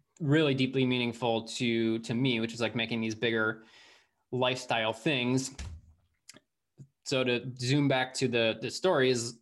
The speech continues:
that I then, like, in my past, <laughs> I, let's, uh, junior high, like, seventh grade, I think.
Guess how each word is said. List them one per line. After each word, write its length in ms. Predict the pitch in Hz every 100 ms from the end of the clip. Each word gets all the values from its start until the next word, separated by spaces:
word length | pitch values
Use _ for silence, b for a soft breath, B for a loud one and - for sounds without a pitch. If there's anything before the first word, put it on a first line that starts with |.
| -
that 420 | 123 117 117 - - - _ - - _ _ _ _ _ _ _ _ _ _ _ _ _ _ - -
I 340 | 139 139 135 120
then, 360 | 131 123 123
like, 340 | 147 127 113 - 139 -
in 120 | 165
my 140 | 160
past, 560 | 143 - 117 113 - - - _
<laughs> 920 | - - 139 - 185 196 156 - _ 131
I, 460 | 127 127 123 127 127
let's, 320 | 117 - - - - - -
uh, 280 | 131 120 117
junior 360 | 113 135 151 160
high, 400 | 156 165 180 175
like, 180 | 143 120
seventh 800 | - - - - 135 120 127 -
grade, 240 | 120 113
I 60 | 123
think. 380 | - 139 139